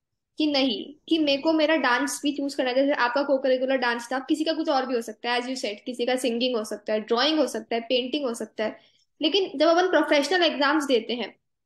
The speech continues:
तो ऐसा लगता है, मतलब, इतना कंटेंट है, टाइम नहीं निकल, निकाल पाते। मतलब,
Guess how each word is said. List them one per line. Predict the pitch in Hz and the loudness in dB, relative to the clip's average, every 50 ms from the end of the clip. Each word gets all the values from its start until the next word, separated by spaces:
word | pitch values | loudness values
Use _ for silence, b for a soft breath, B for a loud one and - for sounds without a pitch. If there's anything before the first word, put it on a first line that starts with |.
| _ _ _ - | _ _ _ 2
तो | 294 311 | 2 4
ऐसा | 320 320 349 | 4 4 2
लगता | 339 320 - 330 | 2 0 0 -2
है, | 330 | -2
मतलब, | 320 311 311 320 | -2 0 0 0
इतना | - 285 - - 285 294 311 | 0 0 -2 -4 -2 -2 -2
कंटेंट | 302 311 285 254 247 233 247 240 240 254 240 240 | 0 -2 -2 -4 -4 -4 -2 -2 -2 -2 -2 -2
है, | 214 208 214 220 - - _ _ _ _ _ _ _ _ _ _ - | -2 0 -2 -2 -6 -12 _ _ _ _ _ _ _ _ _ _ -2
टाइम | 294 247 269 277 302 302 | 0 2 2 2 0 0
नहीं | 311 302 302 311 311 302 285 | -2 0 0 0 0 0 0
निकल, | 269 247 226 247 226 226 220 226 | -2 -2 0 0 0 -2 -2 -4
निकाल | 247 247 247 262 247 240 247 | -4 -2 0 2 2 2 2
पाते। | 240 240 226 214 - 220 214 208 214 - - _ - | 0 -2 -2 -2 -2 -2 -2 -2 -2 -6 -10 _ -6
मतलब, | 247 294 294 294 - _ | -4 -4 -4 -6 -8 _